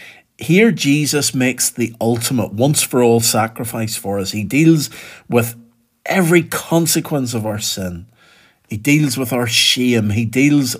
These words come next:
with our wilderness. So let's come before him in prayer and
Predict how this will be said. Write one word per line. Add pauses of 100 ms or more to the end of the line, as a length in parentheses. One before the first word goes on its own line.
with
our
wilderness. (800)
So (300)
let's
come
before
him
in
prayer (920)
and